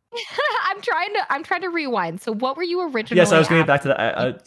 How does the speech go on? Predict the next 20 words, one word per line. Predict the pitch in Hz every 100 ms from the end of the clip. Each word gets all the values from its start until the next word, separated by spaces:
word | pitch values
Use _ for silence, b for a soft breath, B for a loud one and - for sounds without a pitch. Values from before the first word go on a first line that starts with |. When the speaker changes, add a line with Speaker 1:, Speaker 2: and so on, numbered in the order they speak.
| - -
Speaker 2:
I, |
so | - 147 139
as | 139 131
a |
Speaker 1:
Yes. | -
Speaker 2:
player | 151 147
who's | 143 123
come | - 131 123
back | 107 110 107 - - _ _ _ _ -
and | 113 110 107
this, | -
that, | 113
and | 113
other | 107
thing, | 113 110
besides | 104 120 113
Apkalu | 110 101 - 107 110 98
brothels | 104 104 104
and | 101 98
stuff | - 98 98